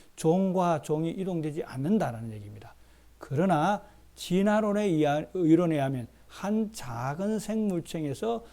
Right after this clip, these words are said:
각종의 종류대로 나왔다는 것은 믿을 수 없는 이론이다라는 그러한 말씀입니다.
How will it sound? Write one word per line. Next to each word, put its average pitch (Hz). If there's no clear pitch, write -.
각종의 -
종류대로 151
나왔다는 117
것은 165
믿을 135
수 127
없는 123
이론이다라는 113
그러한 190
말씀입니다. 113